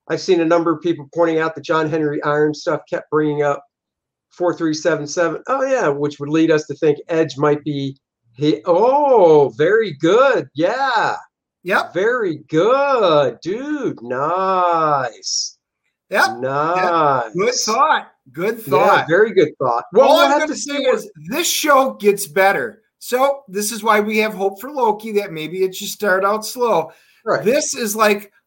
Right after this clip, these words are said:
Speaker 2: a fine wine. It ages better. It, it's been getting better as it's progressed, and I've, I've liked it. Um, this one was a solid one. I'm giving this particular episode, I thought it was great, a nine point oh.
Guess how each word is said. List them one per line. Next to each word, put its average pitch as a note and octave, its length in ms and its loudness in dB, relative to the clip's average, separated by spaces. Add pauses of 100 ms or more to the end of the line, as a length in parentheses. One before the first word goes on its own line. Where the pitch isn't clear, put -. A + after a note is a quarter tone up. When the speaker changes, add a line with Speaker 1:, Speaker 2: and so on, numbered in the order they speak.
(120)
Speaker 2:
a E3+ 120 -4
fine A#3 600 2
wine. E3+ 560 2
It D3 240 -10
ages G3 640 -2
better. B2+ 500 -4
It, D#3+ 240 -8
it's F3 220 -6
been F#3 180 -2
getting F3+ 340 0
better G#3 340 2
as A3 140 -2
it's A3 120 -10
progressed, G#3+ 640 0
and E3+ 120 -4
I've, E3 300 -4
I've E3+ 180 -2
liked D#3+ 560 -2
it. A2 200 -10 (460)
Um, E3+ 400 2 (380)
this A#3+ 380 -2
one C4 220 0
was G3+ 200 -2
a E3+ 40 -10
solid A3 460 2
one. C4 220 -2
I'm G3+ 220 0
giving A3+ 340 -6
this A3 180 -4
particular F3 640 -6
episode, C#3+ 340 -6
I G3 80 -2
thought G#3 220 -6
it D3+ 60 -12
was C#3 160 -10
great, D#3+ 380 -2
a D3 60 -10
nine D3+ 320 -2
point D#3 340 -6
oh. F3 320 -4